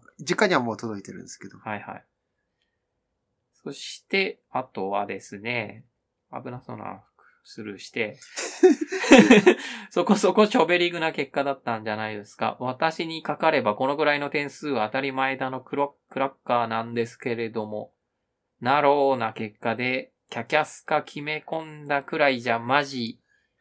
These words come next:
Speaker 2: 何これ？マジ？
Speaker 1: ポストマーク。
Speaker 2: ポストマーク。マンジじゃないのね。
Speaker 1: <laughs> マン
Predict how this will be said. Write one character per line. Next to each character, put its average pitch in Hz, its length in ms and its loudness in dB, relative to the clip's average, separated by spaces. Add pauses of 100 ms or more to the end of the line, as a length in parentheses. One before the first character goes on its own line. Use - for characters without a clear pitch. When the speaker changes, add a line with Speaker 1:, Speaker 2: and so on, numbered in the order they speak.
(380)
Speaker 2:
何 139 180 -6
こ 107 100 -10
れ？ 123 100 -14
マ 151 180 -4
ジ？ - 280 -12 (540)
Speaker 1:
ポ 143 120 -4
ス - 120 -8
ト 139 140 -2
マ 113 180 -4
ー - 40 -10
ク。 - 140 -18 (280)
Speaker 2:
ポ 170 80 0
ス 180 160 -2
ト 175 160 2
マ 175 140 2
ー - 40 -4
ク。 139 60 -12
マ 156 140 2
ン 170 60 -6
ジ 151 120 -4
じ 151 60 0
ゃ 143 40 2
な 139 120 0
い 98 40 -2
の 92 100 -10
ね。 95 60 -14
Speaker 1:
<laughs> 110 60 -8
マ 175 200 6
ン 143 40 6